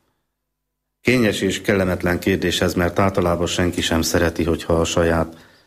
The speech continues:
pénztárja-, pénztárcájába turkálnak, de Jézusnak erre is hatalma van,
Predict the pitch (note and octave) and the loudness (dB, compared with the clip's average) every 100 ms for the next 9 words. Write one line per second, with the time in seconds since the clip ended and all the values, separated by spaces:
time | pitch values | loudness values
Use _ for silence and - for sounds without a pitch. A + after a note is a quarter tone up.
0 | _ _ _ _ F2+ F2 - E2+ E2 E2+ | _ _ _ _ -2 0 0 0 2 0
1 | - G2 F2 - F2 F2 F2+ F2 E2 E2 | 0 0 0 0 0 0 0 2 0 0
2 | E2 - F2+ - E2+ E2 E2 F2 F2 - | -2 -2 -4 -2 0 2 2 0 -2 -14
3 | - _ _ _ _ _ _ - F#2 G2 | -20 _ _ _ _ _ _ -2 2 2
4 | F#2+ - F#2+ G2+ F2+ F2 - E2 - E2+ | 0 -2 -2 0 0 -2 -2 -2 0 0
5 | E2+ D#2 - F2 F2 E2 D#2+ D#2+ F2+ F#2 | 0 0 -2 0 0 0 0 0 2 2
6 | F#2+ | -2